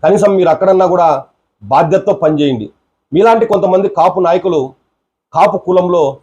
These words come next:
చెడబుట్టినారు. మీ స్వార్థ రాజకీయ ప్రయోజనాల కోసం కాపు కులాన్ని ఈరోజు దిగజార్చే క్రమంలో భాగంగా పనిచేస్తున్నారు. అయ్యా హరిరామ జోగయ్య గారు, నీలాంటి కొంతమంది కాపు నాయకులు ఈరోజు ప్రవర్తిస్తున్న తీరు క్రమం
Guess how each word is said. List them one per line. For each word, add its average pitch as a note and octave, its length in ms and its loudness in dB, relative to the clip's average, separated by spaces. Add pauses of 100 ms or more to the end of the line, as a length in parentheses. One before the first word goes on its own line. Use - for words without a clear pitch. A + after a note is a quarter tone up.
(280)
చెడబుట్టినారు. F3 680 0 (480)
మీ F#3+ 100 0 (140)
స్వార్థ G#3 320 2 (120)
రాజకీయ F#3 300 0
ప్రయోజనాల F3+ 500 0
కోసం E3 360 -4 (460)
కాపు G3+ 260 0
కులాన్ని G3 560 0 (600)
ఈరోజు D#3 360 0 (500)
దిగజార్చే G#3 600 2
క్రమంలో F#3 440 0
భాగంగా E3 260 0
పనిచేస్తున్నారు. C3+ 720 -4 (420)
అయ్యా G#3 220 4 (460)
హరిరామ F#3 320 0
జోగయ్య F#3 380 0
గారు, F#3 160 2 (760)
నీలాంటి A3 320 2
కొంతమంది F#3+ 480 0
కాపు F#3+ 380 0
నాయకులు F#3+ 400 0 (840)
ఈరోజు F3+ 340 2 (1040)
ప్రవర్తిస్తున్న F#3+ 600 0
తీరు F#3+ 280 -4
క్రమం F3+ 300 0